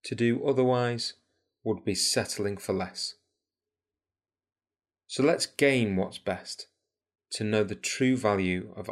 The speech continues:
our relationship with God, to work at it, to spend time with him, and to learn from the one who has first-hand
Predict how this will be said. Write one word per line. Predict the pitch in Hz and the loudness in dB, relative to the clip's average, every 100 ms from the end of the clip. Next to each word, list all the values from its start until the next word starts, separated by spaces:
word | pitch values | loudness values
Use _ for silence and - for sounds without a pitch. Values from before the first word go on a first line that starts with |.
| - | -6
our | 110 110 107 | 0 2 2
relationship | 110 104 95 - - 98 | 4 2 0 -4 -6 -8
with | 98 92 | -8 -8
God, | 95 85 - _ _ _ _ _ _ _ _ | -8 -8 -10 _ _ _ _ _ _ _ _
to | - | -6
work | 92 90 82 - | -2 -2 -4 -6
at | 90 - | -6 -2
it, | 107 - _ _ _ _ _ _ | -2 -2 _ _ _ _ _ _
to | - | -8
spend | - 131 120 | -2 0 0
time | - 139 143 | -2 -2 2
with | 107 - | 0 0
him, | 92 85 - _ _ _ _ _ _ | -6 -8 -14 _ _ _ _ _ _
and | 123 120 | -6 -2
to | 123 | 0
learn | 123 123 120 107 | 2 4 4 2
from | - 98 | -2 -2
the | 98 | 0
one | 95 107 107 107 | 2 4 4 0
who | 90 98 90 | -4 -4 -4
has | 92 - 95 92 | -4 -4 -2 -2
first-hand | - - 110 104 104 - - _ - 107 95 87 | -8 -4 2 4 4 -2 -12 _ -4 -2 0 -2